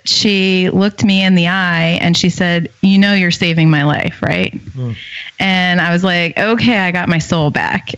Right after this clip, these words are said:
Speaker 1: And I thought, "You know what? This is what I need to do." There are, there are hundreds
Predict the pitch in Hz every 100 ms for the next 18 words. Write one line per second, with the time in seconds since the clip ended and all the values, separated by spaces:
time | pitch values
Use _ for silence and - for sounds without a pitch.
0 | - 185 175 170 185 170 170 185 196 180
1 | 185 202 - 208 202 190 180 170 180 170
2 | 160 156 175 180 185 175 170 - - -
3 | - - 196 190 180 180 - 202 233 240
4 | 240 226 220